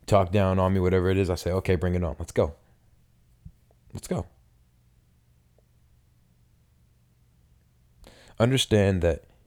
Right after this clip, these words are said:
you alone, you must take full ownership of everything in your life.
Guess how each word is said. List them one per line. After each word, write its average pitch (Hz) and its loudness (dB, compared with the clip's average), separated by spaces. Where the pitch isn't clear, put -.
you 120 2
alone, 85 2
you 113 0
must 90 -4
take 82 -4
full 101 -2
ownership 80 -4
of - -10
everything 80 -8
in 82 -4
your 78 -4
life. 71 -6